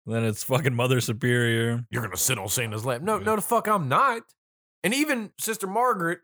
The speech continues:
Speaker 2: was like, "He'll be good after Christmas. He only acts like this during Christmas." Why do you think that is?
Speaker 1: <laughs> Yeah.
Speaker 2: His parents got murdered
Speaker 1: Yeah.
Speaker 2: by fucking Santa
Speaker 1: I
Speaker 2: Claus.
Speaker 1: wonder why.
Speaker 2: He's got fucking issues. But anyway, back to when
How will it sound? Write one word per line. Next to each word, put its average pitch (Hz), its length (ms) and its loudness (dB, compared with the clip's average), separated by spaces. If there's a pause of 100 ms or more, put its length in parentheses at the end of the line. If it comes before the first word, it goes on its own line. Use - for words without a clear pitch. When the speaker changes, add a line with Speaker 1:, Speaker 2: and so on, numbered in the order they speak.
Speaker 2:
was 170 200 -2
like, 165 400 0
"He'll 233 80 0
be 233 120 -4
good 185 300 0
after 151 260 -2
Christmas. 175 460 -8
He 180 100 -6
only 180 160 -6
acts 170 220 -4
like 143 140 -6
this 143 120 -6
during 139 280 -6
Christmas." 85 560 -14
Why 226 240 -12
do 262 60 -10
you 190 180 -6
think 196 260 -6 (160)
that 147 240 -4
is? 90 460 -10 (500)
Speaker 1:
<laughs> 190 80 4 (640)
Yeah. 104 240 0
Speaker 2:
His 262 120 -8
parents 269 360 -4
got 233 180 2
murdered 240 280 2
Speaker 1:
Yeah. 107 300 4
Speaker 2:
by - 0 -
fucking - 300 2
Santa 269 380 4
Speaker 1:
I - 40 4
Speaker 2:
Claus. 156 320 4
Speaker 1:
wonder 156 320 0
why. 98 720 -2 (340)
Speaker 2:
He's 196 160 -8
got 226 280 -2
fucking 254 260 -2
issues. 151 720 -4
But 175 320 0
anyway, 175 360 0
back 170 300 0
to 139 200 0
when 131 400 -2